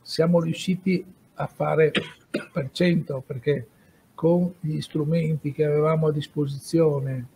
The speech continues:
io avevo a disposizione tante tastiere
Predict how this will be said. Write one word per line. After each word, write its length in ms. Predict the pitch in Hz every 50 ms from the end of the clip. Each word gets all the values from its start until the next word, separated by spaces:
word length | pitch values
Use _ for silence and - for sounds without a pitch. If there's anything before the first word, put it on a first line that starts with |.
| - - - 127 - _ _ _ _ _ _ _ _
io 120 | - 156 156
avevo 300 | 151 151 160 156 151 147
a 140 | 143 - -
disposizione 580 | - 143 135 - - 151 139 127 - 147 147 131
tante 340 | - 143 147 139 127 139 -
tastiere 1040 | - 139 - - - - 165 151 151 156 156 156 151 147 147 147 143 135 135 127